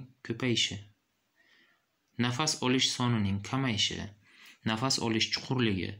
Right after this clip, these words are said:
nafas mushaklari kuchining ko'payishi, o'pkaning diffuzion qobiliyati va kislorodni o'zlashtirish qobiliyatlarining ko'payishi bilan birga nafas hajmining, ventilyatsion ko'rsatkichlarining ko'payishi,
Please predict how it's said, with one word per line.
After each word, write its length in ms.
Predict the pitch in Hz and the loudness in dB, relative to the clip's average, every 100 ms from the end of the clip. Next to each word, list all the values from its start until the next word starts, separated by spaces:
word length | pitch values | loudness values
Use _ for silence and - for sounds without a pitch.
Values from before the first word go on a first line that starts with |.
| - _ | -16 _
nafas 400 | 117 117 135 139 | -2 0 0 0
mushaklari 520 | 135 131 120 104 101 | 0 0 0 0 -2
kuchining 420 | 104 - 107 95 123 - | -4 -4 -2 -2 -4 -8
ko'payishi, 580 | - - 127 107 - 104 - _ _ _ _ - - | -10 -2 0 2 0 -4 -14 _ _ _ _ -20 -2
o'pkaning 500 | 139 131 131 120 107 104 | 0 0 0 0 2 0
diffuzion 560 | 117 120 - 117 104 92 | 0 -2 0 0 0 -2
qobiliyati 680 | - 104 104 101 95 - 117 127 | -2 -2 0 0 -2 -4 -4 -2
va 180 | 113 123 - - - - | -2 -2 -6 -16 -20 -14
kislorodni 640 | - - 104 98 95 135 131 | -10 -2 0 0 0 -4 -2
o'zlashtirish 680 | 113 101 98 101 131 139 | -2 -2 -4 -2 -2 -2
qobiliyatlarining 840 | - 117 113 110 110 107 104 98 104 | 0 2 2 0 -2 -2 0 2 0
ko'payishi 520 | - 107 87 95 - | -4 -6 -2 -2 -2
bilan 240 | 101 92 90 | -2 -2 -2
birga 320 | 92 - 131 135 - - - | -4 -2 -4 -6 -14 -20 -12
nafas 380 | - 101 117 113 | -6 -4 -2 0
hajmining, 600 | - 98 98 92 90 123 120 - _ - | 0 0 0 0 0 -2 -4 -16 _ -4
ventilyatsion 720 | 110 104 104 92 - 135 131 | -2 0 0 -2 -2 -4 -2
ko'rsatkichlarining 960 | 131 117 120 120 - 107 104 107 104 104 | -2 -2 -2 -2 -2 -2 -2 0 0 -2
ko'payishi, 560 | 101 101 98 98 - | -6 -4 -2 -2 -2